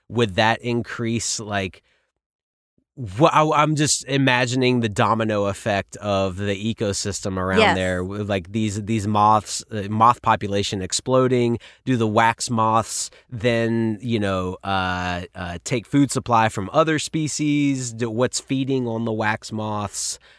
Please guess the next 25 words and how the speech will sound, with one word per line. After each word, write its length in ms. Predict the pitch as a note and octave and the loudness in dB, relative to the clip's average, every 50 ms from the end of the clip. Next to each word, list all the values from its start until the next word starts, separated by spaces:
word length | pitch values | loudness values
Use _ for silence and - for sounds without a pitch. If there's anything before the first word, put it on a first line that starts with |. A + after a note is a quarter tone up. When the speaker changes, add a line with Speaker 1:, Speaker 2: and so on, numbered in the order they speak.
| _ _ - | _ _ -8
Speaker 1:
Um, 720 | G2 F#2 F#2 F#2 F2+ F2 F2+ F2+ F2 F2 F2 F2 F2 E2 - - _ _ _ _ _ _ | -4 -4 -2 -2 -2 -2 -4 -4 -6 -6 -6 -6 -8 -8 -10 -16 _ _ _ _ _ _
yeah, 320 | C3 C3 D#3+ D#3+ C3+ G#2+ | 0 4 4 6 4 4
it 280 | G2 A2 C#3+ D#3+ D3+ D3+ | 2 4 4 4 6 6
would, 140 | D#3 E3 D#3 | 4 4 6
like, 320 | D3+ D#3+ D#3 C3+ - - D#3+ C#3+ A#2+ | 6 4 4 4 0 -6 -6 -6 2
definitely, 880 | A2+ E3+ F3 E3+ - F#3+ F3+ E3+ D#3 D#3 D3+ D3 C#3 C3+ C3 B2 B2 - _ - C3 A#2+ A2+ _ _ _ - - | 4 4 4 4 2 2 2 2 2 2 2 2 4 2 2 0 -2 -4 _ -18 -20 -20 -20 _ _ _ -4 0
I 200 | A#2+ B2 B2 C3 | 2 4 4 4
love 380 | C3 A#2+ B2 C3 C#3+ D3+ C#3+ | 4 4 4 4 4 4 2
the 100 | C3 B2 | -2 -2
potential 800 | - - G#2+ - - A#2+ A#2 B2 B2 - - G#2 F#2+ F#2 F2 F2 - G2+ | -2 -2 -4 -2 0 0 0 0 0 0 -2 0 0 -2 -4 -6 -10 -4
that 240 | G2 A#2 G#2 G#2 - | 0 0 0 0 0
there 180 | - G#2 F#2+ F#2 | 0 0 0 0
is 300 | F#2+ G#2 G#2 G2 F#2+ - | 0 -2 -2 -2 -2 -4
here, 460 | - A2 G2+ F#2+ F#2 F#2 F2+ E2 - _ _ _ _ _ | -4 -4 -2 -2 0 -2 -2 -4 -8 _ _ _ _ _
but 240 | G#2 G2+ A#2+ A#2 A2+ G#2+ | -4 2 4 4 6 4
it, 180 | G#2+ G#2 F#2+ | 4 2 0
it 180 | F2+ G#2+ A2+ A2 | 0 0 0 4
offers 460 | G2+ A2 A#2+ A#2+ - C3 A#2+ A2+ G#2+ | 6 4 4 4 4 2 0 2 2
a 60 | A2+ | 0
lot 280 | G2+ G2+ G2+ G#2+ A2+ A2 | 2 4 4 6 6 6
of, 400 | G#2+ G#2 G2+ G2 F#2 F2 - - | 4 2 2 0 -2 -6 -10 -10
uh, 480 | - G2 F#2 F2+ F2+ F2+ E2+ E2+ F2 - - _ - | -6 -4 -4 -2 -2 -4 -6 -6 -8 -10 -12 _ -4
kind 240 | - A#2 A2 A2 | -2 0 0 0
of, 240 | G#2 G2 F2+ E2 - _ _ _ _ _ _ _ _ _ _ _ _ _ _ _ _ _ _ _ | 0 -2 -4 -8 -14 _ _ _ _ _ _ _ _ _ _ _ _ _ _ _ _ _ _ _
uh, 400 | A2+ G#2+ G2+ G2 F#2+ F2+ F2+ F2 | -8 -8 -6 -6 -6 -6 -6 -8